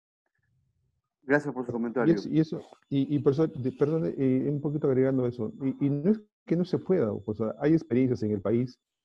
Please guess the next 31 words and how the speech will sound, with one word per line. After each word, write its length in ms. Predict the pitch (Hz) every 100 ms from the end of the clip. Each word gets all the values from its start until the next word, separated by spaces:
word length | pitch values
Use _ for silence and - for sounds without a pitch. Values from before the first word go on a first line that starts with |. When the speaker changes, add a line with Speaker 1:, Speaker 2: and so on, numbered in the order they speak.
| _ _ _ -
Speaker 2:
donde 1080 | 123 120 117 113 117 113 110 110 107 110 -
las 160 | 123 -
culturas, 440 | 117 117 147 147
por 120 | 127
ejemplo, 180 | 131 135
las 200 | 127 -
comunidades, 840 | 127 113 104 110 120 127 160 - _ _ _ _ _ _ -
se 180 | -
manejan 420 | 117 131 139 139 131
muy 240 | 196 226
bien, 340 | 180 214 151
o 60 | 104
sea, 240 | 120 113
ahí, 280 | 123 143 147
este, 440 | 151 - 113 104 104 - - _ - _ _ _ -
ahí 200 | 131 151
no 160 | 147 135
tienen, 340 | 135 139 135
este, 240 | 113 110
¿cómo 240 | 104 127 123
se 140 | -
llama? 680 | 127 127 120 110 101 92 92 _ _ _ _ _ _ _ _ _ _ _ -
No 160 | 135
tienen, 300 | 131 143 143
este, 260 | 123 - 117
mil 320 | 139 147 131
leyes, 500 | 143 156 127 110 107
mil 160 | 120 127
reglamentos, 540 | 131 120 135 135 131
no, 100 | 160
no. 400 | 175 165 117 85